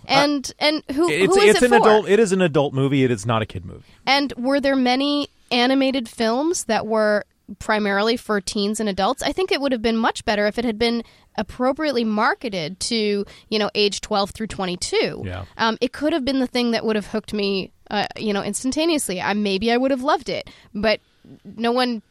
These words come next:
Speaker 2: you know, said, maybe it was th-, that there was no social media at the time. Maybe if
Speaker 1: Hmm.
Speaker 2: social media had been there,
Speaker 1: Well,
Speaker 2: maybe if cons had been a thing, maybe if the internet had been readily available with all the wikias for individual <laughs> little things,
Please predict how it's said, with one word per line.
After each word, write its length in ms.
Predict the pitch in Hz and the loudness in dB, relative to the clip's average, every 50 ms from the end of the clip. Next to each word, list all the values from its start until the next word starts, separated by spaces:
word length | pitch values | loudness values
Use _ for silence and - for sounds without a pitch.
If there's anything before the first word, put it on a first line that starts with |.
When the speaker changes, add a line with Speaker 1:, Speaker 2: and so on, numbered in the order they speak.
| _ _ | _ _
Speaker 2:
you 140 | - 220 196 | -8 -6 -4
know, 100 | 185 180 | -4 -4
said, 240 | 185 - - 196 - | -6 -4 -6 -6 -4
maybe 280 | - 254 285 330 339 403 | 0 0 2 4 4 4
it 80 | 359 320 | 4 4
was 180 | 349 330 - | 0 0 -2
th-, 220 | - 240 254 - - | -4 -8 -10 -8 -4
that 160 | 220 262 247 | -2 -2 0
there 100 | 220 247 | 2 2
was 140 | 262 247 226 | 2 2 2
no 80 | 247 240 | 0 0
social 260 | - 233 226 - 220 | 0 0 -2 0 0
media 280 | 214 214 208 196 190 170 | 0 0 0 0 -2 -2
at 100 | 165 - | -4 -6
the 60 | 170 | -8
time. 320 | 175 - - 123 92 - 190 | -10 -8 -8 -8 -8 -6 -2
Maybe 260 | 214 226 254 277 339 | 2 2 4 4 4
if 100 | - 226 | 2 4
Speaker 1:
Hmm. 20 | 220 | 2
Speaker 2:
social 220 | 349 359 - 359 | 2 2 2 2
media 300 | 330 320 311 302 302 330 | 2 2 2 2 2 0
had 120 | 311 277 247 | 0 0 0
been 200 | 285 285 277 277 | 0 0 2 2
there, 120 | 277 269 | 2 2
Speaker 1:
Well, 100 | 262 - | 4 4
Speaker 2:
maybe 200 | 220 226 269 285 | 4 4 4 2
if 100 | 311 - | -2 -2
cons 440 | - - - 240 240 247 247 254 247 | -6 -2 0 2 2 2 2 0 -2
had 100 | - 233 | -4 -2
been 140 | 214 233 240 | -2 0 0
a 60 | 240 | 0
thing, 240 | - - 214 220 226 | 0 0 -2 0 0
maybe 240 | 220 214 220 247 262 | 0 0 0 0 0
if 100 | 277 262 | -2 0
the 80 | - | 0
internet 300 | 262 262 254 254 254 226 | 0 0 2 0 0 0
had 120 | 240 233 214 | -2 -4 -2
been 220 | 214 220 220 214 | -2 -2 -2 0
readily 400 | 190 202 208 208 226 233 226 220 | 0 0 0 0 0 0 0 0
available 380 | 214 208 214 220 214 202 214 202 | 0 0 0 0 0 0 -2 -2
with 120 | 214 - | -2 0
all 200 | 202 196 208 220 | 0 2 2 2
the 80 | 220 220 | 0 0
wikias 640 | 220 226 220 - - 240 220 214 208 208 220 - - | 0 -2 -2 -2 -4 -2 0 0 0 0 -2 -4 -4
for 140 | - 214 196 | -2 0 0
individual 500 | - 233 220 196 214 226 214 240 285 240 | 0 0 -2 -2 -2 -2 0 0 2 2
<laughs> 80 | 269 | 4
little 200 | 269 254 240 247 | 4 4 2 2
things, 380 | 262 508 587 - 233 233 233 | 2 2 2 2 2 0 -4